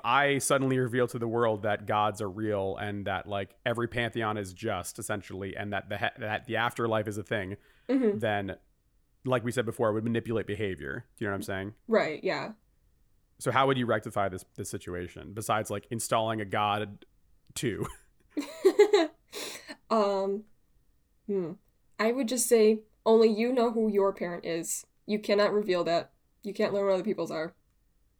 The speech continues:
Speaker 1: So what happens if I, so, so let's say, for playing devil's advocate, let's say,
Speaker 2: Okay.
Speaker 1: okay, I am the son of Satan, the Judeo-Christian Satan.
Speaker 2: Gotcha.
Speaker 1: My whole thing is, is that, ooh, that could be a good villain.
Speaker 2: Uh,
Speaker 1: The son of
Speaker 2: true.
Speaker 1: Satan.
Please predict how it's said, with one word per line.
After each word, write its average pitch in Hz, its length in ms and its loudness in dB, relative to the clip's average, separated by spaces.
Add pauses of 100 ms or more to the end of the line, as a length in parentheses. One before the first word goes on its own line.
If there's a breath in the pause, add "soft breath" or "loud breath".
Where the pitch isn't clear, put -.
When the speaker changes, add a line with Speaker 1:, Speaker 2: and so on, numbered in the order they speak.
(1160)
Speaker 1:
So - 140 0
what 139 220 2
happens 139 520 0
if 131 160 -4
I, 117 260 0
so, 131 120 -4
so 151 160 0
let's 165 140 2
say, 143 260 2 (120)
for 123 160 -2
playing 120 400 -2
devil's 104 280 -4
advocate, 90 440 -10 (280 soft breath)
let's 147 200 2
say, 135 160 4
Speaker 2:
Okay. 127 100 4
Speaker 1:
okay, 110 180 0 (100)
I 143 160 2
am 156 140 2
the 139 80 2
son 131 280 0
of 113 80 -6
Satan, - 460 -6 (220)
the 120 160 -2
Judeo-Christian 123 880 0
Satan. 92 400 -8 (220 soft breath)
Speaker 2:
Gotcha. - 280 -2
Speaker 1:
My 131 160 4
whole 139 140 4
thing 131 220 0
is, 113 320 -2
is 98 120 -10
that, 104 140 -2 (100)
ooh, 196 160 2
that 107 180 -2
could 180 100 -4
be 143 60 2
a 113 40 -2
good 95 180 -6
villain. 113 520 -8 (1080)
Speaker 2:
Uh, 247 60 -4
Speaker 1:
The 247 60 -8 (220)
son 190 200 2
of 196 80 0
Speaker 2:
true. - 20 0
Speaker 1:
Satan. 104 460 -6